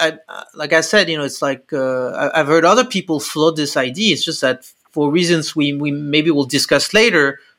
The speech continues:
it, it hasn't been taken seriously and, like, really explored in the scientific literature.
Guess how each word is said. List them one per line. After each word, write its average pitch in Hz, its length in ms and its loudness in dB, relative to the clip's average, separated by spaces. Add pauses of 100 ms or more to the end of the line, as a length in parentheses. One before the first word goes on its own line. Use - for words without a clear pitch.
(120)
it, 147 140 -8
it 147 160 -4
hasn't 175 320 2
been 156 380 -2
taken 151 340 -2
seriously 143 600 -6
and, 127 140 -10
like, 123 240 -6
really 151 200 -4
explored 160 420 -2
in 135 160 -4
the 127 160 -4
scientific 135 540 -4
literature. 180 500 -4